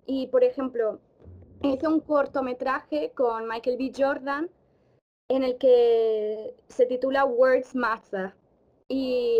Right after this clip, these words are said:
está en el desierto, en Los Ángeles, está en un desierto y encuentra piedras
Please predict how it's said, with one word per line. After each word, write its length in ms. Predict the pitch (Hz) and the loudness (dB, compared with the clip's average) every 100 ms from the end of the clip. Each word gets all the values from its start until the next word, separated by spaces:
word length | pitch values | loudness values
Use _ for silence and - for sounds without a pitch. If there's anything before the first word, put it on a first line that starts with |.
| 220 | 0
está 180 | 220 240 | -2 -2
en 60 | |
el 100 | 254 | 0
desierto, 760 | 269 277 302 320 320 - 330 - _ - | 2 0 0 0 -2 -2 -4 -4 _ -14
en 340 | 226 202 208 | -12 -12 -14
Los 140 | 202 | -12
Ángeles, 520 | 226 254 - - - _ _ _ - | -12 -10 -12 -12 -18 _ _ _ -10
está 220 | 226 247 | -4 -2
en 80 | 254 | 0
un 120 | 262 | 0
desierto 500 | 262 262 302 294 320 | 0 2 0 0 -2
y 40 | |
encuentra 560 | 311 262 269 269 277 254 | -2 -2 -2 0 -2 -2
piedras 800 | 262 285 302 294 339 381 - | 2 2 2 0 -2 -4 -16